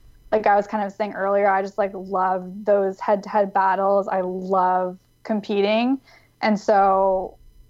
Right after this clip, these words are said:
I know that I'm able to, like, access a new level when there's,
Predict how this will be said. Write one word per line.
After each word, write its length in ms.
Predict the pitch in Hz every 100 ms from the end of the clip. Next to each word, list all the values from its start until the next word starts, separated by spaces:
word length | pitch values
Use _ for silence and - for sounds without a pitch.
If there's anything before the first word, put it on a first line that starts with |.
| _ _
I 140 | 226 208
know 380 | 208 202 196 190
that 100 | 202
I'm 200 | 190 180
able 340 | 185 190 185
to, 120 | -
like, 300 | 190 185 - - - - - -
access 880 | 208 196 - - 190 185 - - - - _ -
a 60 | 220
new 260 | 208 208
level 640 | 190 185 185 185 185 180 -
when 220 | 196 190
there's, 640 | 190 185 180 180 180 -